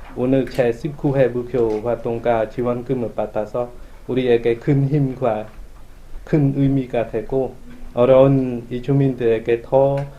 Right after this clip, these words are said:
조금 더 도우미가 될 수 있다고 생각합니다. 군포 캄보디아, 아, 무교센터는 이천팔 년 오월 이십오 일부터 문을 열고 시작했습니다.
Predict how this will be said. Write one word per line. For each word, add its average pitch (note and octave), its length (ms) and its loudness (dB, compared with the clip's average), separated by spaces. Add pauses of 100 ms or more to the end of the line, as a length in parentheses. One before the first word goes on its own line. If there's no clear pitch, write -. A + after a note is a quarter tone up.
(120)
조금 D#3 360 2
더 B2 360 4 (240)
도우미가 B2+ 600 2
될 B2 160 -4
수 B2 160 -8
있다고 A#2 400 -4
생각합니다. A2 760 -8 (920)
군포 D3 600 4
캄보디아, C3+ 840 2 (640)
아, B2+ 140 0
무교센터는 B2+ 1000 0 (680)
이천팔 B2 640 -2
년 A2+ 300 -6
오월 A#2 380 0
이십오 B2+ 400 -4
일부터 A#2 540 -6 (420)
문을 B2+ 380 0
열고 A2 500 0
시작했습니다. A2+ 840 -6